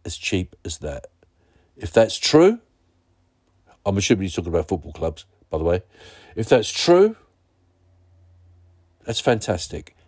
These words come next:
And thank you very much. As a supporter, that's fabulous. But what about this season? It's very nice we've had it cheap for two seasons, yep. Doesn't mean to say you have to pay a penalty now, does it?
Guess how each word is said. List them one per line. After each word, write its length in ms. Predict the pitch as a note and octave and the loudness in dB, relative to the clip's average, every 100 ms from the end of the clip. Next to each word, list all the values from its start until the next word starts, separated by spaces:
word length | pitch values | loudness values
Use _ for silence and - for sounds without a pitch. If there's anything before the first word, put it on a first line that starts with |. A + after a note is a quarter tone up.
| - | -12
And 160 | F#2+ | -6
thank 260 | - C3+ - | 0 0 0
you 60 | |
very 220 | A2+ A2+ G2+ | 2 4 4
much. 420 | F2+ D#2+ - D#2+ - _ _ _ _ _ | 0 -4 -10 -14 -18 _ _ _ _ _
As 160 | - G2+ | -2 -2
a 60 | E2+ | -2
supporter, 580 | - - B2+ - B2 A#2+ _ _ - | -6 -2 -2 0 -2 -4 _ _ -8
that's 180 | F#2+ - | -8 -8
fabulous. 720 | - A2+ E2+ C#2 - - - _ _ _ _ _ _ _ _ _ _ _ _ _ | -2 0 0 -6 -16 -20 -20 _ _ _ _ _ _ _ _ _ _ _ _ _
But 100 | F#2+ | -2
what 120 | A#2 | 2
about 220 | C3 B2+ | 4 4
this 200 | A#2 B2 | 2 -2
season? 440 | - G#2 E2+ D#2 D#2+ - _ _ _ _ _ _ _ _ _ _ _ _ _ _ _ _ _ _ _ _ _ _ _ _ _ _ | -2 -2 -4 -8 -12 -20 _ _ _ _ _ _ _ _ _ _ _ _ _ _ _ _ _ _ _ _ _ _ _ _ _ _
It's 100 | - | -2
very 200 | C#3+ C#3+ | 4 4
nice 240 | C#3+ D3+ - | 4 2 0
we've 100 | A#2 | 2
had 140 | A2 | 2
it 80 | G#2 | 0
cheap 260 | - A#2 | -2 -2
for 140 | - - | -4 -8
two 180 | A2 G2+ | -6 -4
seasons, 540 | G#2 G2 B2 C3 - | -4 -6 -8 -10 -2
yep. 240 | A#2+ C#3 _ _ _ _ _ _ _ _ _ | 0 0 _ _ _ _ _ _ _ _ _
Doesn't 200 | C3+ A#2+ | -4 -2
mean 100 | A#2 | -4
to 40 | G#2+ | -2
say 160 | B2 | 0
you 80 | A2 | 0
have 80 | A2+ | -2
to 100 | F#2+ | -4
pay 140 | A#2 | -4
a 40 | G2+ | -2
penalty 300 | A#2 F#2+ F#2+ | -2 -4 -2
now, 220 | G#2 F2+ | 0 0
does 120 | A2+ | -2
it? 160 | F#3+ | -6